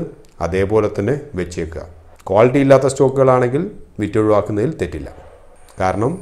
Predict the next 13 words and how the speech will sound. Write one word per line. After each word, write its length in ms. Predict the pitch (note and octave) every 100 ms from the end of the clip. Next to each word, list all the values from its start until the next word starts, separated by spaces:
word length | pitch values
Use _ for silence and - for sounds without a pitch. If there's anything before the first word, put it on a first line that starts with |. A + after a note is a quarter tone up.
| -
ചിലപ്പോൾ 300 | G2 G2 G#2
അവയ്ക്ക് 260 | F#2 F#2 - -
തിരിച്ചു 220 | F2 G#2
കയറാൻ 260 | F#2 F2+ C3 F3 -
കഴിവുണ്ടായെന്ന് 580 | F#2 F#2+ G2 G2+ G2+ A2
വരില്ല. 240 | G2+ G2 F#2 - - - -
മൂന്നാമത്തെ 380 | C#3 F#3 G3+ G3+
പോയിന്റാണ്, 420 | D#3+ D#3 C3+ B2 A#2+ C#3 - - - - - G2+
നിങ്ങളുടെ 320 | G#2 A#2 C#3+ C#3
അടുത്ത് 300 | B2+ B2 B2+ C3 C3
പണം 260 | G2 G2 B2 G#2+
ഉണ്ടെങ്കിൽ, 440 | G2+ G#2 G2+ F#2+ D#2+ - - - - - B2+
മാർക്കറ്റ് 460 | C#3 D3+ E3+ C3